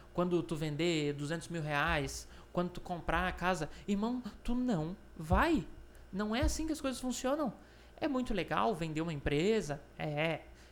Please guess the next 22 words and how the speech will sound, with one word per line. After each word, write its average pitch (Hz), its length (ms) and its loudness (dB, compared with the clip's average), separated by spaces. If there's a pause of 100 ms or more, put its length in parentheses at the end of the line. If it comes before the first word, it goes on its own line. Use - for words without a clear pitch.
É 214 140 2
muito 240 260 0
legal 180 520 2
andar 160 220 0
num 165 120 -6
carro 143 600 -4
grande, 165 440 0
ter 170 120 8
dinheiro? 151 500 2 (440)
É. 233 240 4 (800)
Mas 165 180 -2
essas 196 240 -2
não 220 180 -2
são 240 240 -4
as 233 100 -4
coisas 220 240 2
que - 140 -8
mais 208 240 0
deixam 214 240 0
as 214 80 -4
pessoas 208 840 -2
felizes 196 960 -2